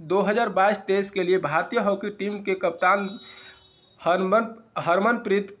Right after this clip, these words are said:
सिंह को बनाया गया, ठीक है। तो इसका राइट आंसर ए हो जाएगा। अब दोस्तों, बात करते हैं कि भारतीय हॉकी टीम ने राउरकेला के बिरसा मुंडा हॉकी स्टेडियम में एफ़आईएच पुरुष हॉकी प्रो लीग दो हज़ार बाईस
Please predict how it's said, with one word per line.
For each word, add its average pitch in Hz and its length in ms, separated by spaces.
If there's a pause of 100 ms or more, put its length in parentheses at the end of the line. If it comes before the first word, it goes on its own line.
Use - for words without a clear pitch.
सिंह 220 220
को 202 140
बनाया 160 260
गया, 147 100
ठीक 208 140
है। 240 60
तो 214 60
इसका 196 180
राइट 190 220
आंसर 214 200
ए 185 200
हो 170 120
जाएगा। 147 280 (420)
अब 170 120
दोस्तों, 208 280
बात 220 260
करते 214 220
हैं 214 80
कि 220 60
भारतीय 175 400
हॉकी 185 320
टीम 220 280
ने 180 240 (100)
राउरकेला 202 640
के 208 400
बिरसा 185 400
मुंडा 202 280
हॉकी 170 380
स्टेडियम 175 360
में 190 220 (300)
एफ़आईएच 202 640
पुरुष 240 440
हॉकी 185 500
प्रो 196 260
लीग 190 220
दो 185 80
हज़ार 180 200
बाईस 202 420